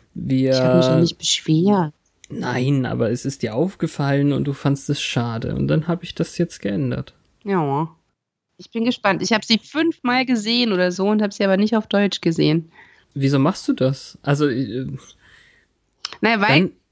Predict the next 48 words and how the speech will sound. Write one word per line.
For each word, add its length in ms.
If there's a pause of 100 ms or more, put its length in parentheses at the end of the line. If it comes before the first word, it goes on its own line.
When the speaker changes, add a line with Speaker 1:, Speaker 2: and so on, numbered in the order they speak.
Speaker 1:
dann 80
Speaker 2:
wir 140
so 120
oft 240
versch-, 240
also 160
dann 140
war 100
ich 220
krank 340
und 100
wir 100
mussten 280
verschieben, 480
da 140
hatte 220
ich 80
sie 120
schon 200
zweimal 380
geguckt. 360
Dann 140
hatten 280
wir 120
neu, 340 (560)
da 100
mussten 300
wir 140
wieder 200
verschieben 480
und 80
dann 160
hatte 200
ich 80
sie 120
auch 180
noch 200
mal 220
geguckt. 400
Und 120
jetzt 200
hatten 240
wir 100
heute 340
den 160
Termin 360
und 60
dann 40